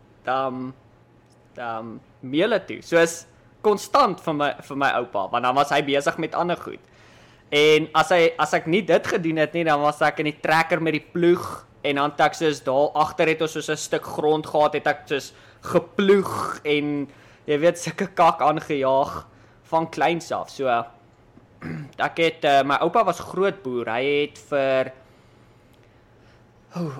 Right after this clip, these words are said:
ek kan nie onthou nie, veertig, veertig, vyftig jaar wat hy in die korrektiewe dienste was, het hy,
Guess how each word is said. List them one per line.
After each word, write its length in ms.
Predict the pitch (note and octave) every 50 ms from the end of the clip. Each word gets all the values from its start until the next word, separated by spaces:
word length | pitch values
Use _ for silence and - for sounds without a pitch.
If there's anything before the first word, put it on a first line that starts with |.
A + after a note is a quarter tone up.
| -
ek 140 | C#3 D3+ -
kan 100 | - F3+
nie 120 | F#3 F3+ D3+
onthou 160 | B2+ C3 B2
nie, 160 | A#2+ A#2 A2+ - _ _ _ _ _ _
veertig, 580 | - - - - F#3 G3 F#3+ G3 - F#3+ - - - - - - - - - - - -
veertig, 440 | F#3+ F#3 F#3+ F#3 F#3 F3+ F3+ F3+ -
vyftig 600 | - - - - F3 F3+ F3 - - F3+ E3 - C#3+ C3+
jaar 320 | C3+ C3+ C#3 C#3+ D3 C#3+
wat 200 | - C#3 C3 - C#3+
hy 80 | C3+ C3
in 80 | C3
die 80 | C3 -
korrektiewe 480 | - D3 C#3+ C#3 - - E3 E3 F3+
dienste 400 | D3 B2+ B2+ B2+ B2 - - C3+ G#2
was, 300 | A2 A2+ B2 C3 - -
het 240 | C3+ C3 B2 - -
hy, 480 | A2 A2+ A#2 A#2+ B2 B2+ B2+ C3 B2+